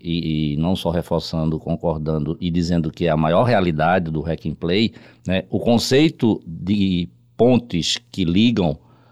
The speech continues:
é, as, as margens é, é muito verdadeiro, porque essa plataforma é, sem sombra de dúvida, a, a maior plataforma de conseguir tirar da periferia esse jovem e dar pra ele uma oportunidade.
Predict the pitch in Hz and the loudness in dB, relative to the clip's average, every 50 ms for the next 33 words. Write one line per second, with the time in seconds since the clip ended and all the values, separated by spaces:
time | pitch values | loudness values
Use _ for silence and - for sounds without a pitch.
0 | _ _ _ _ _ - 73 80 80 80 80 78 76 73 69 69 71 - - 90 | _ _ _ _ _ -10 -8 -6 -4 -4 -4 -4 -4 -4 -4 -6 -8 -8 -8 -4
1 | - 90 82 78 - - 92 90 82 - 82 78 82 98 113 123 104 101 90 87 | -4 -4 -4 -4 -4 -2 -2 -2 -2 0 0 2 2 2 2 2 2 0 2 2
2 | 113 135 - 127 127 131 139 151 180 202 - 151 127 117 101 101 92 82 85 82 | 2 4 4 4 6 6 6 6 4 4 2 2 2 2 2 2 2 2 2 2
3 | 80 85 - - 95 95 95 - - 110 117 120 123 117 - - - - - - | 0 0 -2 -2 -2 -2 -2 -2 -2 0 2 2 2 0 -4 -10 -20 -20 -18 -10
4 | - - - 147 131 143 156 156 160 135 - - 117 120 131 143 139 107 95 - | -6 -2 0 2 2 2 2 2 2 0 2 2 4 4 6 6 4 4 2 0
5 | - - 123 139 143 - 160 139 131 - - 135 147 165 160 151 117 101 87 82 | 2 2 4 4 4 4 2 2 2 2 2 2 4 4 4 4 2 2 2 2
6 | 92 101 101 104 98 82 71 73 - - _ _ _ - - _ _ _ - - | 2 2 2 2 0 0 0 -2 -4 -10 _ _ _ -20 -20 _ _ _ -2 2
7 | 98 110 110 - - 110 110 110 117 131 160 160 - 180 170 - 165 123 - - | 2 2 2 4 4 4 4 6 6 4 4 4 2 0 2 2 -2 -2 -2 2
8 | 101 98 107 117 113 98 82 78 - - 82 87 104 113 127 127 123 - - - | 4 4 4 4 4 2 2 0 -4 -6 -4 0 2 4 4 4 2 0 -2 0
9 | - 160 180 190 - - - 170 156 117 98 90 104 139 165 190 190 - - - | 2 4 4 4 4 2 2 0 0 -2 0 0 2 4 4 4 2 0 -4 -10
10 | _ _ _ _ _ _ _ _ _ _ _ _ _ _ - 165 165 156 123 120 | _ _ _ _ _ _ _ _ _ _ _ _ _ _ 2 4 4 6 6 6
11 | 131 139 131 117 113 107 110 - - 110 98 107 98 - 110 95 87 90 98 113 | 4 4 2 2 2 2 2 2 2 2 2 2 0 2 2 2 2 4 4 4
12 | 123 117 98 82 80 - - 98 117 117 - - 131 92 76 90 98 98 110 123 | 6 6 4 4 2 0 0 2 2 2 2 2 0 2 2 4 6 6 6 4
13 | 110 104 90 78 78 - - 117 123 120 101 110 110 131 135 - 151 139 113 107 | 4 2 0 0 -2 0 0 2 2 4 4 4 4 4 4 4 4 4 4 4
14 | 113 120 123 127 127 123 - 135 131 - 147 147 123 90 80 76 71 69 73 | 4 4 4 2 2 2 0 -2 0 0 0 2 2 2 2 2 0 -2 -4